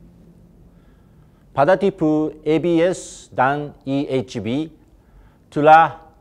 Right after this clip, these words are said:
dilengkapi dengan Honda Selectable Torque Control yang dapat memberikan rasa aman saat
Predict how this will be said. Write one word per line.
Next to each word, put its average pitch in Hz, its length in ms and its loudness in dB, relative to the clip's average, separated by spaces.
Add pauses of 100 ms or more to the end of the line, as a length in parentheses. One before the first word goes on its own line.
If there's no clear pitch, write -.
dilengkapi 143 720 -2
dengan 143 480 -4
Honda 151 560 -2
Selectable 127 640 -4
Torque - 400 -2
Control 120 480 0 (480)
yang 170 240 -2
dapat 156 560 4
memberikan 147 640 -2
rasa 131 400 -2
aman 107 400 -4 (400)
saat 135 560 -2